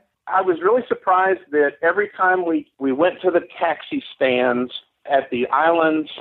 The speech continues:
that they were exactly correct on their prices. I mean, we knew where we were gonna go, and then we could, you know, see it on the taxi sign, or if we were changing on our itinerary,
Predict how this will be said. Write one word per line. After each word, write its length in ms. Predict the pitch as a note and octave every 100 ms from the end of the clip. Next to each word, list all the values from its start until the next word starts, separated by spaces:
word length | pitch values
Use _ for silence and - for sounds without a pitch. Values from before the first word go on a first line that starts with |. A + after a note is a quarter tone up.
| - _ _ _
that 120 | D3 E3+
they 140 | F3
were 240 | F3+ E3+
exactly 800 | F3 D#3 C3 D#3 D#3 E3+ E3 D#3+ -
correct 480 | - C#3 C#3 C#3
on 160 | B2+ A#2+
their 80 | A2
prices. 640 | - B2+ A2+ G#2 - F#2+ - _ _ _ _ -
I 100 | D3
mean, 280 | D3+ C3+ A2+ _ - _ _ _ _ _
we 180 | D#3+ A3+
knew 160 | A#3+ G3
where 240 | E3+ F3
we 160 | E3+ D#3+
were 240 | C#3+ C3
gonna 220 | C3+ B2 A2
go, 460 | C3 C#3+ C#3+ C#3+ - _ _ _ _ _
and 240 | D3 C3+ B2+
then 140 | C3+
we 120 | C#3
could, 180 | C3+ B2+ - _ D3+
you 80 |
know, 120 | C3 A#2 -
see 120 | D#3
it 80 | D3
on 120 | C3
the 80 | A#2+
taxi 500 | - D3 C3+ - C3+ -
sign, 440 | C#3 C3 C3 B2+ - _ _ _
or 180 | D3+ D3
if 100 | -
we 100 | D3
were 100 | C#3
changing 420 | - E3+ E3+ D#3
on 120 | D3+ C#3+
our 320 | C3+ C3 B2+
itinerary, 640 | - C#3+ C#3 C3+ C#3 C3